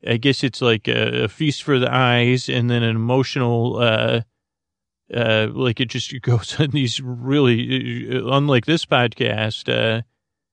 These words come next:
it's a much more sharp, windy road, and, like, so, sometimes can be so over the top. I mean, especially Melrose Place with Sydney. I just remember sometimes, like, just cr-, like, falling on the floor laughing.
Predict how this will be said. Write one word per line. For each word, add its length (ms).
it's 220
a 20
much 260
more 420
sharp, 380
windy 480
road, 760
and, 560
like, 360
so, 360
sometimes 440
can 120
be 80
so 240
over 180
the 80
top. 320
I 80
mean, 220
especially 500
Melrose 440
Place 260
with 160
Sydney. 760
I 80
just 200
remember 260
sometimes, 580
like, 220
just 260
cr-, 280
like, 260
falling 520
on 100
the 60
floor 340
laughing. 1040